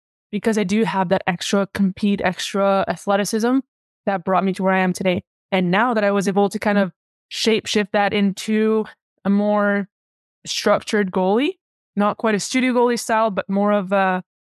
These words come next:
being able to compose that energy and compose all that kind of athleticism into something very efficient.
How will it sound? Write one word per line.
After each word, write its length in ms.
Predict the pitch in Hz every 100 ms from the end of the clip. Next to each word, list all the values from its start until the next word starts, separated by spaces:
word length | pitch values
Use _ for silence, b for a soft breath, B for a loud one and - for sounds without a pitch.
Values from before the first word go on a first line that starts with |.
| _ -
being 180 | 220
able 200 | 214 202
to 100 | 214
compose 420 | - 196 - 208 196
that 120 | -
energy 320 | 185 190 233
and 120 | 226
compose 760 | - 185 - 185 190 196 - - _ _ _ -
all 220 | 196 190
that 400 | 185 185 180 - _ _ -
kind 160 | 208 196
of 220 | 190 165 _ _ _ _ -
athleticism 680 | 175 202 202 - 202 214
into 220 | 208 185 190
something 340 | 196 185 190
very 200 | 180 170
efficient. 500 | - 214 226 285